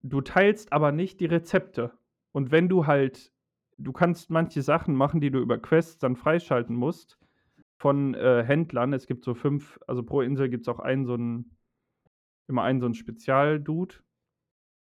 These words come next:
Äh, und von denen kriegst du halt ganz am Anfang dann immer eine, einen Blueprint, damit du irgendwas craften kannst. Und das wird nicht geteilt.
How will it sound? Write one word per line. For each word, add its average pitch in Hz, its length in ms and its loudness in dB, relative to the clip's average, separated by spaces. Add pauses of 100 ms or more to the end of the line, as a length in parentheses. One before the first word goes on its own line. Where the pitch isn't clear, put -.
(400)
Äh, 123 300 4 (440)
und 131 160 -2
von 139 180 0
denen 156 220 2
kriegst - 240 0
du 151 40 6
halt 135 120 2
ganz 143 200 2
am 143 120 -2
Anfang 165 380 -2
dann 143 180 0
immer 139 220 0
eine, 139 640 0
einen 131 240 0
Blueprint, 120 720 -2 (220)
damit 123 280 0
du 139 360 0
irgendwas 139 360 0
craften 113 360 -2
kannst. 110 400 -14 (1160)
Und 135 140 4
das 160 240 4
wird 151 140 4
nicht 175 200 0
geteilt. 120 600 -2